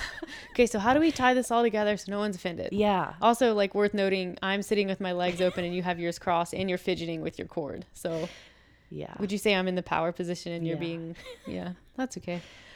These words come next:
Speaker 1: Um,
Speaker 2: Not gonna qualify.
Speaker 1: No. <laughs> Yeah, it's,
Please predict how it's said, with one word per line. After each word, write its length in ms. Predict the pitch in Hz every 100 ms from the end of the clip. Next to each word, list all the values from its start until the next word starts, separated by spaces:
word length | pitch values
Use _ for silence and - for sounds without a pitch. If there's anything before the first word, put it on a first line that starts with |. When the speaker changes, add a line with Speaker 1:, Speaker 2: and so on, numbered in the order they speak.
| -
Speaker 1:
Um, 500 | - 247 240 233 226
Speaker 2:
Not 220 | 190 202
gonna 140 | 202 196
qualify. 520 | 190 160 147 - - - -
Speaker 1:
No. 340 | - 202 175 175 - 202
<laughs> 100 | 269 - 220 - - 269 294 - - - - - -
Yeah, 340 | 240 262 196 -
it's, 320 | 226 240 -